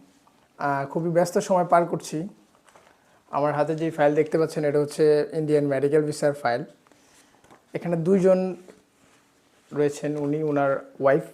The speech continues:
একজন হচ্ছে পেশেন্ট, উনি হচ্ছে পেশেন্ট আর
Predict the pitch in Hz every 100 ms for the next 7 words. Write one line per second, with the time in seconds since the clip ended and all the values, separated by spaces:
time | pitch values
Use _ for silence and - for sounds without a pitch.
0 | _ _ _ _ _ _ _ - 131 143
1 | 147 170 170 160 196 202 - 156 151 147
2 | 160 170 165 190 170 135